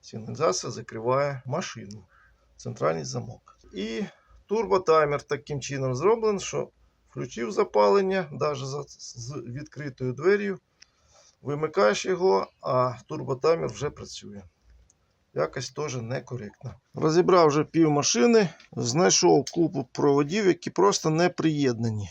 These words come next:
нікуди. Концевик ручного гальма ручнику не приєднаний, двері, як я сказав, не приєднані, лягушка стоп-сигналу також не приєднана.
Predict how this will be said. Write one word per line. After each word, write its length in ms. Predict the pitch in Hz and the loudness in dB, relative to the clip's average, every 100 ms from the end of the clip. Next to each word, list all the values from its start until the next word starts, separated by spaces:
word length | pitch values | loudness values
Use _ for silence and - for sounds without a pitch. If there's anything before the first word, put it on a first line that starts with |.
| - | -8
нікуди. 480 | - - 120 101 92 - | -10 -6 -6 -6 -12 -6
Концевик 520 | 156 147 175 185 170 | -2 0 2 2 2
ручного 640 | 143 - - 160 143 135 117 | -2 -2 4 6 8 6 4
гальма 600 | 135 139 135 127 110 - | 2 2 2 2 0 -8
ручнику 580 | 127 127 - 139 - 135 | -8 -6 -2 -4 -2 0
не 160 | 135 123 | 0 0
приєднаний, 880 | - 135 208 208 202 196 190 160 117 | -2 2 4 4 4 4 2 0 -4
двері, 560 | 123 160 156 135 117 117 | 2 6 6 4 0 -2
як 220 | 123 - | -2 0
я 100 | 127 | -2
сказав, 460 | - 135 135 127 | 0 0 4 4
не 160 | 127 135 | 2 -2
приєднані, 880 | - 123 143 202 190 190 185 180 156 | -4 -6 2 2 4 2 2 0 2
лягушка 580 | 135 160 151 156 - 135 | 4 4 4 -2 0 -4
стоп-сигналу 800 | - 143 131 - 127 131 123 117 | 0 4 4 2 0 2 2 2
також 480 | - 131 147 131 - | -2 -2 0 0 0
не 180 | 123 - | -4 -4
приєднана. 840 | 120 127 190 202 190 175 175 156 | -6 0 2 4 4 2 0 -2